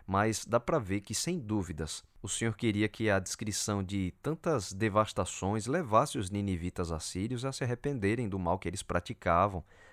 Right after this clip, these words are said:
assim como se arrependeu a geração nos dias de, de Jonas, mas historicamente a gente sabe que isso não aconteceu.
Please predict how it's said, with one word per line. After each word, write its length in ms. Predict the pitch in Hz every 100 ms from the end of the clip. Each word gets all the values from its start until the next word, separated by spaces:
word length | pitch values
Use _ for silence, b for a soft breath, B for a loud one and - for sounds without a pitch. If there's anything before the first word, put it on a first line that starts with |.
| -
assim 200 | 101 151
como 220 | - 196
se 80 | 202
arrependeu 460 | 180 180 185 135
a 40 | 156
geração 600 | 139 131 - 117 135 127 b b b
nos 320 | - 98 107 90
dias 220 | 104 95
de, 340 | 92 82 76
de 140 | 87 92
Jonas, 640 | 82 107 151 92 - - b b b b
mas 320 | 92 107 139
historicamente 760 | 156 - 147 - 147 110 120 107
a 40 |
gente 200 | 104 -
sabe 300 | - 92 110
que 160 | - 95
isso 340 | 98 - 123
não 360 | 113 90 95 120
aconteceu. 680 | 120 107 110 - 80 76